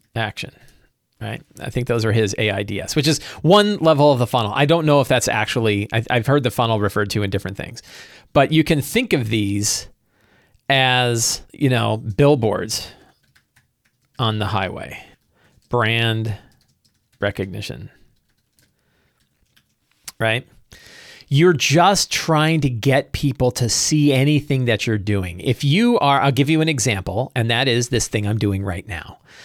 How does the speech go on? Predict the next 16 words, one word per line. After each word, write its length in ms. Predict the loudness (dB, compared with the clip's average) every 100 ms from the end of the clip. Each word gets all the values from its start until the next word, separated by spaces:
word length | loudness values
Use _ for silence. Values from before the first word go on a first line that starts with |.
| -20 -20 -20 -6
But 380 | 0 2 2 4
this 260 | 4 4 4
is, 400 | 4 4 2 0
this, 320 | 0 0 2
this 360 | 0 0 0 0
idea, 380 | 2 2 2 2
YouTube 520 | 0 2 2 2 2
and 160 | -2
Twitch, 540 | 0 0 0 -2 -6 -6 -2
I 320 | 0 0 -4 -4
consider 540 | -2 0 2 2 0
to 160 | 0 -2
be 480 | -2 -4 -6 -8 _ _ _ -2
that 240 | 0 0 -6 -4
attention 480 | -2 0 -2 -6 -8
level, 420 | -12 -16 -20